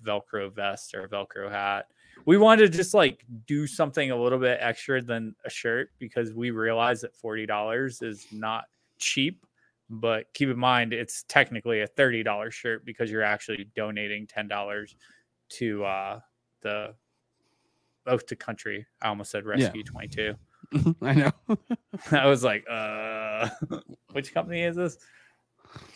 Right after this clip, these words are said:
Speaker 2: We always get it mixed up, so it's okay.
Speaker 1: Yeah,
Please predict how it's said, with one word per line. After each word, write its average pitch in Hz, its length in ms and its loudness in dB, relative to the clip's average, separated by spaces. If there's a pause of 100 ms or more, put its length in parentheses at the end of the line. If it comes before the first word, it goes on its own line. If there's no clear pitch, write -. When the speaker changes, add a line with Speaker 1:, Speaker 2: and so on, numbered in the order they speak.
(520)
Speaker 2:
We 143 160 6
always 151 240 6
get 135 100 0
it 120 60 -2
mixed 120 260 -8
up, 113 180 -8
so - 120 -14
it's - 120 -16
okay. 113 200 -4 (760)
Speaker 1:
Yeah, 107 160 0